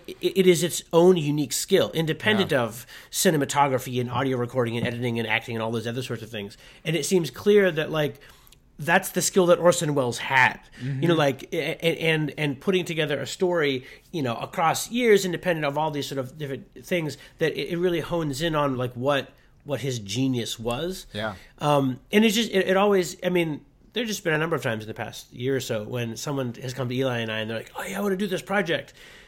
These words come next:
Speaker 1: And I'm, we're kinda like, "Well," I'm like, "Do you have any idea what,"
Speaker 2: <laughs> What goes into
Speaker 1: yeah,
Speaker 2: that?
Speaker 1: like, what
Speaker 2: Yeah.
Speaker 1: telling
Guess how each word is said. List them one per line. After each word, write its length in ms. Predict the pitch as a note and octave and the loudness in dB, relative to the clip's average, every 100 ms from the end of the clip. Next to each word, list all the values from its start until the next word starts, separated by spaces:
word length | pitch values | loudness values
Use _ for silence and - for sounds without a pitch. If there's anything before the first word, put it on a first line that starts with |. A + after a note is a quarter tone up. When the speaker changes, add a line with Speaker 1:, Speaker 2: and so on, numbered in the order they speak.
| _ _ | _ _
Speaker 1:
And 160 | D#3+ D3+ | -2 0
I'm, 180 | D3 D3+ | 0 -4
we're 80 | |
kinda 180 | D3 D#3+ | -2 0
like, 220 | D3+ C#3+ | 0 0
"Well," 400 | D#4+ F4 E4 - | -6 -8 -8 -10
I'm 140 | F#3+ G#3 | -8 -2
like, 180 | G#3 G3+ - _ | -2 -4 -14 _
"Do 100 | A3+ | 0
you 140 | C4+ | 0
have 360 | C#4 A3+ A#3+ A3 | -2 -2 -4 -2
any 180 | A3 F3+ | 0 0
idea 480 | F3 F3 F3 E3 D3+ | 0 0 2 2 0
what," 360 | D#3+ D#3 - - - | -2 -2 -4 -16 -2
Speaker 2:
<laughs> 360 | - C#5+ - - | 4 4 4 4
What 220 | C#3+ A#2+ | 0 2
goes 180 | C3 B2 | -4 -2
into 160 | B2 A#2+ | -4 4
Speaker 1:
yeah, 80 | |
Speaker 2:
that? 80 | A3+ | 8
Speaker 1:
like, 140 | A3 F3 | 8 6
what 200 | F3 A3 | 6 4
Speaker 2:
Yeah. 60 | G#2 | 4
Speaker 1:
telling 340 | - A3 G3+ | -2 2 4